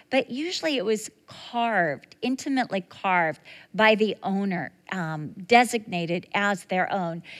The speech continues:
It would be a one of a kind, unique to each person who owned it. And so he gives these to Tamar and says, you know, "Keep these until I return with the young kid."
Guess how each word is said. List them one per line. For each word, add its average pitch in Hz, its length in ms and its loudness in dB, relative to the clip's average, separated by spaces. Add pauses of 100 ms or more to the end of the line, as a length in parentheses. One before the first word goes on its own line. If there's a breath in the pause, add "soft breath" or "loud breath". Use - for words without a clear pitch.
(120 loud breath)
It 254 180 2
would 269 160 0
be 269 240 0
a 233 100 0
one 220 280 0
of 254 100 -2
a 254 60 -2
kind, 190 400 -6
unique 202 420 -4
to - 160 -8 (100)
each 233 260 -6
person 226 540 -6
who 180 360 -6
owned 190 320 -2
it. - 260 -12 (760 loud breath)
And 240 200 2
so 262 300 0
he 247 220 -4
gives 330 480 -4
these 180 520 -4 (280 loud breath)
to 277 100 -4
Tamar 262 400 2
and 208 100 -2
says, 180 240 -6
you 214 100 0
know, 196 100 0
"Keep 311 360 -4
these 254 300 -2
until 214 320 0
I 208 100 4
return 196 840 -2
with 185 140 -4
the 185 80 -6
young 175 280 0
kid." 170 440 -4